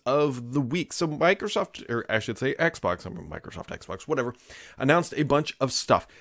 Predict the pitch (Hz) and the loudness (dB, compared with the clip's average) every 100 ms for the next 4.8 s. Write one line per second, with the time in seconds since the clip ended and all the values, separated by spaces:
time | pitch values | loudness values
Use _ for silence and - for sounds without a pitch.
0 | - 120 127 120 - 170 - 156 - 127 | -4 4 4 6 4 2 2 0 0 -2
1 | - 127 123 113 123 123 - 135 143 143 | 0 2 4 4 2 2 0 0 -2 0
2 | 143 - 156 165 160 - 143 156 143 139 | 0 0 -2 -2 -2 -4 -4 -6 -6 -4
3 | 120 110 113 123 123 - 107 107 120 117 | -2 0 2 2 2 0 0 6 6 6
4 | 117 107 - 123 123 160 190 175 | 4 0 -2 -4 -2 0 0 0